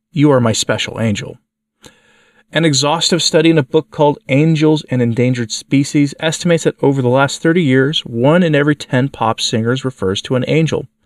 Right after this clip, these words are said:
In recent years, however, angels have moved from the field of popular music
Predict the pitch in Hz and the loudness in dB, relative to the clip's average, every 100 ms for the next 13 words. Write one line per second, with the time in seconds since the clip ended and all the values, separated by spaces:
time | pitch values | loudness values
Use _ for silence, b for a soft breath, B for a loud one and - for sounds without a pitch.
0 | b b b b b - 113 143 - - | b b b b b -4 0 2 0 -2
1 | 135 139 - 123 127 139 147 - 147 170 | 0 0 0 2 2 2 0 0 -2 2
2 | 180 175 151 143 143 143 120 - 123 110 | 2 2 2 2 2 0 -2 2 2 0
3 | - 156 175 139 113 139 104 135 151 | -2 -2 0 0 0 0 -2 0 -4